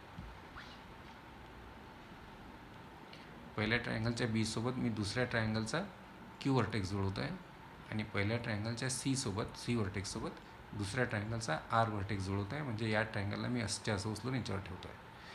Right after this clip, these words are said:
म्हणजे correspondence आहे एबीसी,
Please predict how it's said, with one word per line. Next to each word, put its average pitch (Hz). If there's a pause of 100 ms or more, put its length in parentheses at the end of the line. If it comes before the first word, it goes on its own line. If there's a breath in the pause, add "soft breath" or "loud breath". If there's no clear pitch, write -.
(120)
म्हणजे 107
correspondence 113
आहे 123 (220)
एबीसी, 120